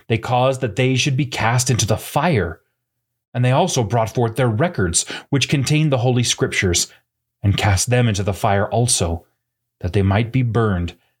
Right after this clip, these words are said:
and destroyed by fire. And it came to pass that they took Alma and Amulek, and carried them forth to the place of martyrdom,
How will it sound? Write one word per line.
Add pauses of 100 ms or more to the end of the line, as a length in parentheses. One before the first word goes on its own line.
(140)
and
destroyed
by
fire. (1200)
And
it
came
to
pass (260)
that
they
took
Alma (200)
and
Amulek, (520)
and
carried
them
forth
to
the
place
of
martyrdom,